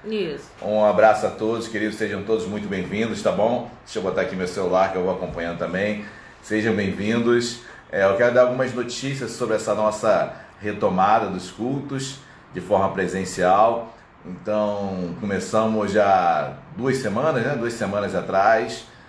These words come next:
Speaker 2: Então, tivemos já dois cultos de domingo, dois de quar-, dois de quarta-feira,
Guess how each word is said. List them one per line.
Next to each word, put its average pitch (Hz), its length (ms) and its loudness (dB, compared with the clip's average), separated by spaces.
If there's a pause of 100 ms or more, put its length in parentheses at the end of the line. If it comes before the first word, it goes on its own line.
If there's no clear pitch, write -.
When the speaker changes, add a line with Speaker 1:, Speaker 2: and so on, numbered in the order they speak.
(320)
Speaker 2:
Então, 95 280 -8
tivemos 92 400 -4
já 90 100 2
dois 98 360 -2
cultos 101 760 -6 (320)
de 90 100 -8
domingo, 127 840 0 (280)
dois 98 280 0
de 92 100 -2
quar-, 92 360 0 (140)
dois 95 220 -2
de 90 120 -4
quarta-feira, 104 1000 0